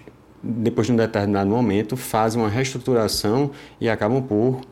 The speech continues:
gerar demissões, muitas vezes, eh, para,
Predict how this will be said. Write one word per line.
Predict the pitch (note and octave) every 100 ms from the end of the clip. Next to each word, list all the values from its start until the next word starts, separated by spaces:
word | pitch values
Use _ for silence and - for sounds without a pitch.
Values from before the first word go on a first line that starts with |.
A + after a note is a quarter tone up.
| -
gerar | - A2 A2 G2+
demissões, | G#2 C3+ E3 - - A2 C3+ A2+ - - - - - -
muitas | G#2 B2+ A2+
vezes, | F#2+ G2+ B2 C3 - - - - - -
eh, | A2 G#2 G#2 G2+ G2+ G2 - -
para, | G#2 G2+ A#2 C3+ A#2 G#2+ F#2+